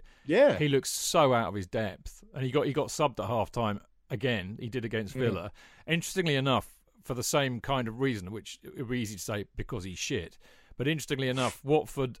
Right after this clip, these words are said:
Speaker 2: and Villa both, uh, had three, you know, they basically outnumbered us in midfield. So they had three in midfield, as, as did Watford, and they pressed very aggressively and
Speaker 1: Mm.
Speaker 2: were very physical.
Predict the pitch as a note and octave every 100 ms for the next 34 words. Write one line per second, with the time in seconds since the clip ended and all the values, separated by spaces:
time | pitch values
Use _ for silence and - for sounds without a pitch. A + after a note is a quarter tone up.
0 | - C#3 D3 B2+ C3 C3 G#2 G2 - _
1 | _ _ _ D3 C#3+ - - - B2+ B2
2 | - B2+ B2 - C#3 C#3+ C3 A#2 A#2 C#3+
3 | B2 A#2 B2 A#2+ A2+ B2 A#2+ A2+ G#2+ A#2+
4 | G#2+ G2+ - C3 G#2+ G2 B2 B2 A#2+ -
5 | C3 A#2+ G#2+ F#2+ - A#2 A2+ A2 G2+ -
6 | A2+ - G#2+ A2 A#2+ - A2+ F#2 - -
7 | - - C3 C3 B2+ - - F3+ D3+ -
8 | - - _ - G#2+ C#3+ C3 B2 G#2+ A#2+
9 | A2 - F#2+ F#2 D#2+ - - _ _ -
10 | C3 A2+ C3 A#2 B2+ A#2+ - F3 C#3 B2
11 | A2+ F2+